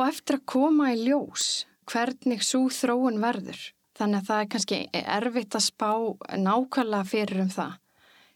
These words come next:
Hins vegar vitum við að það er mikill vilji hjá Biden-stjórninni að efla alþjóðaviðskipti, að efla alþjóðlega samvinnu og að leggja fjármagn í að byggja upp innviði, til dæmis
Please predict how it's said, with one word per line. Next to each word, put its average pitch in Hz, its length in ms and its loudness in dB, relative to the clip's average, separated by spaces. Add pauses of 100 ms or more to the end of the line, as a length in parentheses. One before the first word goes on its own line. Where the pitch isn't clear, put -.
(120)
Hins 240 320 2
vegar 226 240 2
vitum 233 480 2
við 214 140 0
að 202 100 0
það 214 100 0
er 208 120 2
mikill 202 420 -4
vilji 233 480 2
hjá 220 160 0 (240)
Biden-stjórninni 202 880 0
að 185 220 0 (180)
efla 202 460 -2
alþjóðaviðskipti, 196 1160 0 (440)
að 175 300 -8 (160)
efla 185 320 -4
alþjóðlega 185 420 -2
samvinnu 233 520 0 (520)
og 220 380 2 (100)
að 202 300 2
leggja 208 500 -2 (540)
fjármagn 208 640 0
í 202 320 2
að 196 140 -6
byggja 202 400 0
upp 190 180 -12
innviði, 214 640 2 (420)
til 208 160 0
dæmis 196 300 0